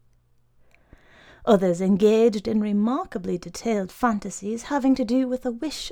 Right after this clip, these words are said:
either to lose themselves in the balloon or to engorge it. The private character of these wishes, of their origins, deeply buried and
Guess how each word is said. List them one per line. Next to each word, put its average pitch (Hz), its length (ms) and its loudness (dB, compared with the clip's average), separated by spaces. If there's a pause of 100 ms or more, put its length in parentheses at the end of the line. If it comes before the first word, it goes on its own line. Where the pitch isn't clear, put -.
(120)
either 285 360 0
to - 140 -6
lose 262 320 2
themselves 202 580 -2
in 220 120 2
the 226 80 4
balloon 208 680 0 (640)
or 175 240 -6
to 190 180 -6
engorge 185 680 0
it. - 300 -14 (1700)
The 185 80 -8
private 180 520 -4
character 190 480 -4
of 233 220 2
these 165 240 -6
wishes, 196 540 -8 (480)
of 156 140 -8
their 151 280 -8
origins, 196 720 -2 (460)
deeply 202 460 0
buried 185 420 2
and 180 220 -2